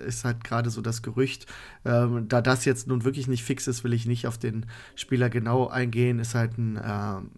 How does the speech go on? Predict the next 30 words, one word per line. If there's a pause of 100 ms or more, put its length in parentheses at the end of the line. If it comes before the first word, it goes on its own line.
(120)
ja,
Spieler,
Mittelstürmer,
der
aber
auch
links
oder
rechts,
äh,
Außenbahn. (440)
Österreicher,
der
im
Moment
bei,
äh,
Como
in
der,
äh,
Serie
B (480)
in
Italien
spielt, (600)
ähm,
hat (120)
ein (300)
paar